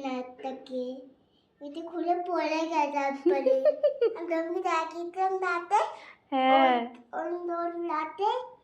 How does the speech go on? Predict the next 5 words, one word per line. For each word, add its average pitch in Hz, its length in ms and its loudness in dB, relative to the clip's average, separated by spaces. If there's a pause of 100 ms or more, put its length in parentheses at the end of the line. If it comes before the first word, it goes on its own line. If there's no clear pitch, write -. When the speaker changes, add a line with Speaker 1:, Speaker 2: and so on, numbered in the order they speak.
(420)
Speaker 1:
ওইটা 370 520 0 (280)
ওপরে 381 340 0 (140)
আছে, 370 240 -6
ওইটা 370 320 -2 (100)
শুকিয়ে 370 600 0